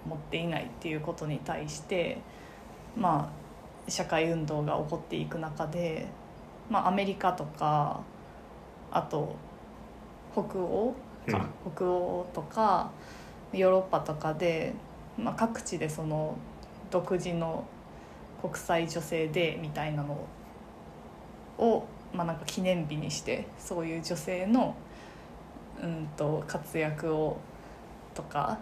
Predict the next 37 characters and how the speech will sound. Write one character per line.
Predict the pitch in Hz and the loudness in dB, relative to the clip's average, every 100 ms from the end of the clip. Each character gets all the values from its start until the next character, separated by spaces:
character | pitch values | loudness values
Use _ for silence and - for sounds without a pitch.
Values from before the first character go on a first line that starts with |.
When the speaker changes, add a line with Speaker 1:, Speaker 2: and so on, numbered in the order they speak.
| - | -4
Speaker 2:
う | - | -2
ん。 | 98 - | -2 -4
Speaker 1:
推 | - - 180 156 | -10 -4 -2 -2
進 | - 165 156 | -4 -4 -4
す | 160 | -4
る | 170 170 | 0 2
よ | 170 160 | 2 2
う | 180 | 4
な | 220 - - - - | 4 2 -4 -12 -2
意 | 185 | 0
識 | - - - - 226 - - - | 2 -2 -4 -4 -4 -6 -10 -2
Speaker 2:
う | 98 | 0
ん。 | 95 - - | 0 -4 4
Speaker 1:
を | 240 202 - - - - - - | 6 6 2 -10 -16 -16 -14 -4
持 | 175 | -2
た | 170 165 | 2 2
せ | 180 | 2
る | 165 | 0
よ | 165 156 | 0 -2
う | 160 | -2
な | 160 - - - - - | -4 -8 -14 -14 -14 -8
記 | - | -2
念 | 170 160 | 0 0
日 | 151 147 | 0 0
を | 151 | -2
作 | - 180 | -2 2
ろ | 190 - - - - - - - | 2 2 -2 -14 -14 -14 -14 -8
う | |
み | 190 | -6
た | 160 156 | 0 0
い | |
な | 160 | 0
感 | 156 175 165 | -2 -2 -2
じ | 180 | 0
で、 | 190 247 - - | 8 8 6 -2
多 | |
分 | 165 | -4